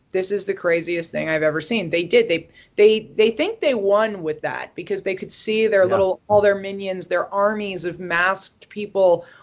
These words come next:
Speaker 1: You know, I'm in Vegas right now, walking through a casino,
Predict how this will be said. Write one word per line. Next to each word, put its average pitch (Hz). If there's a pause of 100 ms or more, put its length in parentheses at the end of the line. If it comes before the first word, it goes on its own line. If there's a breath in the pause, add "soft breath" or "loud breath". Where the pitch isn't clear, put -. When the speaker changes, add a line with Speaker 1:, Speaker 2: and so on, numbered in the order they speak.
(120)
Speaker 1:
You 240
know, 208
I'm 202
in 202
Vegas 185
right 196
now, 185 (180)
walking 247
through 285
a 202
casino, 208